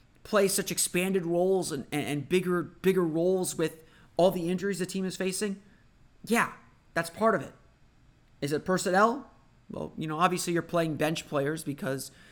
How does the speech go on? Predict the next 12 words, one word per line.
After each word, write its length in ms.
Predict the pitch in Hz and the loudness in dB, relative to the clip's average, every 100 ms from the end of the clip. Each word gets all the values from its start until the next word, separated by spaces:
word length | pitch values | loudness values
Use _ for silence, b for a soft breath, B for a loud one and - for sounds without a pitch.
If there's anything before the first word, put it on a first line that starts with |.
| B - | B -2
Wendell 300 | 143 165 160 | 0 2 0
Carter's 400 | 165 156 135 123 | 0 0 0 -6
out, 240 | 110 - | -10 -12
because 480 | - - 131 120 - - | -14 -8 -6 -6 -12 -8
Paolo 280 | - 170 170 | 0 4 4
Banchero's 560 | 160 151 156 139 - | 2 0 0 0 -4
out, 200 | 117 - | -12 -14
because 380 | - - 123 123 | -14 -10 -10 -6
Markelle 320 | 139 147 175 | -4 0 0
Fultz 300 | - 156 143 | 0 -2 -2
is 100 | 139 | -10
out. 220 | 107 - | -14 -16